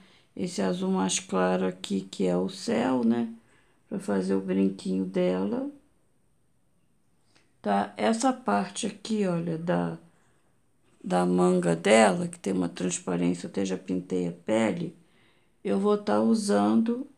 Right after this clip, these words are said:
esse aqui, esse azul. Tá passando aqui de leve,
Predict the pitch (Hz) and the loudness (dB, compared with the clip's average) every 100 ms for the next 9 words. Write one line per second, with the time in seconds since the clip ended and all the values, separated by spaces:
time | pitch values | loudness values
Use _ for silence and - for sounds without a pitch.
0 | - 208 202 226 226 214 - 202 190 214 | -8 -2 0 0 -2 -4 -4 -4 -2 -2
1 | 220 202 - 190 185 180 185 202 220 226 | -2 -4 -4 -4 -4 -2 -2 -2 -4 -8
2 | - _ _ _ _ _ _ _ _ _ | -12 _ _ _ _ _ _ _ _ _
3 | _ - - 196 180 - 196 - - - | _ -16 -8 -6 -6 -4 -2 -2 -2 -6
4 | 180 220 220 196 190 196 214 208 240 226 | -6 0 2 2 2 2 -2 -4 -4 -4